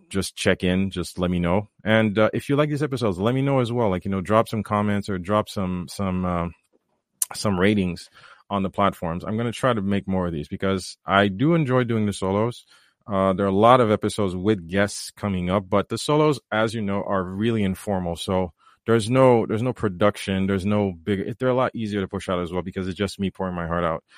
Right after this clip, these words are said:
And, uh, sometimes I think that, you know, that's, that's the best way for me to connect with you guys because that's something I've been lacking on. I've been slacking off on for, uh, for a while.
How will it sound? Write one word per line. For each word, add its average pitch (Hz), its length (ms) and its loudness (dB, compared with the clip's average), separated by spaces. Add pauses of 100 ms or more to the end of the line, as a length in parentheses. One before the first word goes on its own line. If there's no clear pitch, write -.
(280)
And, 95 380 0
uh, 92 100 2
sometimes 98 420 -2
I 95 100 2
think 92 260 -4
that, 90 180 -2
you 90 80 -6
know, 90 120 -4
that's, - 520 -4
that's 90 320 0
the 90 100 -4
best 87 260 -2
way 87 100 -6
for - 120 -12
me 87 60 -8
to 80 80 -12
connect 85 260 -8
with - 160 -20
you 80 60 -20
guys 73 220 -10
because 87 360 -8
that's 95 220 -2
something 90 320 -8
I've 82 200 -6
been 85 140 -6
lacking 85 440 -2
on. 113 240 0 (400)
I've 113 220 6
been 98 140 2
slacking 92 440 -2
off 85 200 -6
on 76 160 -10 (160)
for, 82 460 -2
uh, - 20 -8
for 87 240 -6
a 80 80 -2
while. 104 460 2